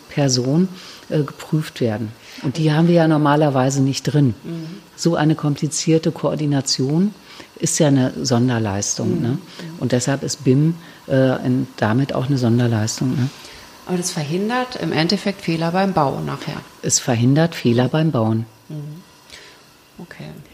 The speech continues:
Speaker 1: Ist ein Mehraufwand im Erfassen vorher, verhindert Fehler, ne?
Speaker 2: Mhm. Sie sagten, bim wird das neue Normal.
Speaker 1: Ja.
Speaker 2: Wer nicht mitmacht,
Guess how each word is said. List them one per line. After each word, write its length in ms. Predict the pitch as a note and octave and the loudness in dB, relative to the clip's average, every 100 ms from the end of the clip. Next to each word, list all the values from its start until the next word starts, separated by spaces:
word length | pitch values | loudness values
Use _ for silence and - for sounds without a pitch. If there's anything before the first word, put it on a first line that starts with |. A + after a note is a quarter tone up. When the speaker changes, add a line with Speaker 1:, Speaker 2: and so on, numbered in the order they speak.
| - - | -18 -6
Speaker 1:
Ist 180 | D3+ | 0
ein 140 | C#3+ A#2+ | 2 4
Mehraufwand 800 | A#2 C#3 D#3+ D#3+ - D#3 D#3 - - _ _ _ - | 4 4 2 0 0 0 0 -4 -16 _ _ _ 0
im 140 | D3+ | 0
Erfassen 560 | C3 - - B2+ - B2+ | 0 -4 -4 -2 -2 -2
vorher, 560 | - C3+ D3+ F3 F#3 F#3 - - - | -2 0 2 2 0 -2 -16 -20 -20
verhindert 640 | - - B2+ B2+ D3 C#3 - | -10 -2 2 4 4 2 -2
Fehler, 420 | - A#2+ A#2 A2+ | 0 0 2 0
ne? 120 | A#2 | -2
Speaker 2:
Mhm. 260 | D3 F3 E3+ E3+ - - | -4 -10 -14 -16 -18 -10
Sie 120 | D#3+ | -8
sagten, 600 | E3 E3 E3+ - D#3+ D#3+ D#3 - | -2 0 -2 -2 -2 -2 -8 -4
bim 180 | E3 F3 | 0 0
wird 160 | E3+ | 0
das 160 | D#3+ - | -2 -2
neue 240 | D#3+ D#3 | 0 0
Normal. 640 | D3+ C#3+ D3 E3 F#3 G3 F3+ | -2 -2 -2 0 0 -2 -2
Speaker 1:
Ja. 240 | F#3+ F#3 D3 | 4 4 4
Speaker 2:
Wer 200 | D#3 E3 | 0 -2
nicht 240 | D#3 D#3 - | -2 -6 -6
mitmacht, 560 | D#3 - D3+ D3 - | -6 -4 -6 -6 -12